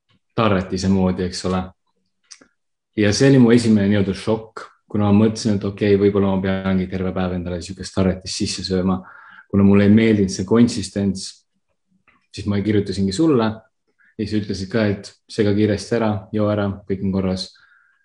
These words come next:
Ja ma tegingi terve päev, segasin kiiresti ära, jõin ära.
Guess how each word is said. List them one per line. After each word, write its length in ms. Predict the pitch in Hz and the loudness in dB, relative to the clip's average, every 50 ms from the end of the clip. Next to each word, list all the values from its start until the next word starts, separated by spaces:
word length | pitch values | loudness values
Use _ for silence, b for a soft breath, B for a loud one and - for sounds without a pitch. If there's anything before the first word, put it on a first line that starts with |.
| b _ - | b _ -6
Ja 300 | 104 104 104 107 107 107 | -4 -2 0 2 2 4
ma 140 | 107 107 110 113 | 4 4 4 4
tegingi 300 | 147 151 156 139 120 107 | 2 2 2 2 2 2
terve 160 | 123 123 123 113 | 2 0 0 0
päev, 220 | 123 123 123 113 | 0 -2 -2 -2
segasin 360 | 110 120 117 120 107 113 113 117 | -4 -4 -6 -6 -6 -4 -4 -2
kiiresti 400 | 120 123 120 113 107 - - 123 | -2 -2 -2 -4 -8 -8 -8 -8
ära, 140 | 123 120 110 | -6 -4 -4
jõin 160 | 107 104 104 107 | -4 -4 -4 -4
ära. 200 | 117 117 113 | -4 -4 -4